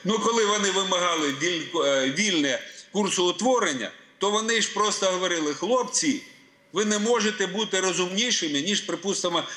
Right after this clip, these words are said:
п'ятдесят країн світу за останні п'ятдесят років». Розумієте? От в чому справа.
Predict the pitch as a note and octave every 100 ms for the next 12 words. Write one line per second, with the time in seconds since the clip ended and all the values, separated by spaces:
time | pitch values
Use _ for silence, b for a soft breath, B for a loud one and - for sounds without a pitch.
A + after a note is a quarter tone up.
0 | - G#3+ F#3 F#3 G#3 F#3+ - F3+ E3+ D3+
1 | G3 A3+ G3 D3+ D#3 D3 F#3+ F3 C#3+ B
2 | B B F3 D#3+ D3 E3+ D3 A2+ F#2+ -
3 | - C#3+ F3 G#3 F3 - - - - G3
4 | B3 - F3 C3+ - G#2 E2+